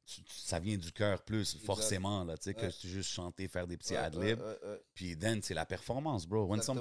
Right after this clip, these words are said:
Speaker 1: somebody's
Speaker 2: ouais,
Speaker 1: rapping, tu
Speaker 2: non.
Speaker 1: le vois, là, man.
Speaker 2: Straight, straight, straight,
Speaker 1: I,
Speaker 2: je te
Speaker 1: I
Speaker 2: jure.
Speaker 1: think, je pense que c'est, c'est bon que tu diriges vers ça parce que c'est quelque chose qui,
Speaker 2: J'ai,
Speaker 1: qui
Speaker 2: j'ai
Speaker 1: manque en ce moment, on dirait.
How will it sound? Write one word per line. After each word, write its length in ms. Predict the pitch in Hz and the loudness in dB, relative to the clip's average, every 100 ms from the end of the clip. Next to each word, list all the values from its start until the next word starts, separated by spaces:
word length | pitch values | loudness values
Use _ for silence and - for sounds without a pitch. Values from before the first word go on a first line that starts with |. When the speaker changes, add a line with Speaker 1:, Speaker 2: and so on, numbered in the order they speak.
| 127 | 2
Speaker 1:
somebody's 160 | 113 | 4
Speaker 2:
ouais, 80 | 135 | 6
Speaker 1:
rapping, 240 | 147 127 | 6 6
tu 80 | 123 | 2
Speaker 2:
non. 60 | 139 | 2
Speaker 1:
le 60 | |
vois, 280 | 127 156 135 | 2 4 6
là, 120 | 117 | 6
man. 140 | 98 104 | 4 4
Speaker 2:
Straight, 240 | 147 139 | 0 -2
straight, 300 | - 151 139 | -6 -8 -8
straight, 260 | 139 143 127 | -8 -6 0
Speaker 1:
I, 40 | |
Speaker 2:
je 20 | 127 | 4
te 40 | |
Speaker 1:
I 100 | 147 | 6
Speaker 2:
jure. 80 | 175 | 6
Speaker 1:
think, 120 | 147 - - - | 4 2 -20 -6
je 80 | - | 6
pense 200 | 185 180 | 6 8
que 100 | 147 | 4
c'est, 260 | - 120 | 4 0
c'est 160 | 101 127 | 4 6
bon 240 | 117 151 | 10 10
que 80 | 139 | 10
tu 160 | 123 113 | 2 2
diriges 340 | 110 120 120 | 2 6 6
vers 140 | 104 107 | 6 6
ça 160 | 120 | 6
parce 160 | 104 98 | 4 2
que 100 | 98 | 2
c'est 120 | 98 | 0
quelque 140 | 95 98 | -2 0
chose 180 | 123 117 | 2 2
qui, 400 | 98 87 80 76 - | 0 0 0 -2 -4
Speaker 2:
J'ai, 240 | 131 147 | -4 0
Speaker 1:
qui 80 | 131 | 4
Speaker 2:
j'ai 80 | 104 | 6
Speaker 1:
manque 240 | 160 - | 6 4
en 80 | 95 | -2
ce 100 | - | -2
moment, 240 | 90 104 | 0 0
on 20 | 90 | 0
dirait. 320 | 78 87 | -2 -2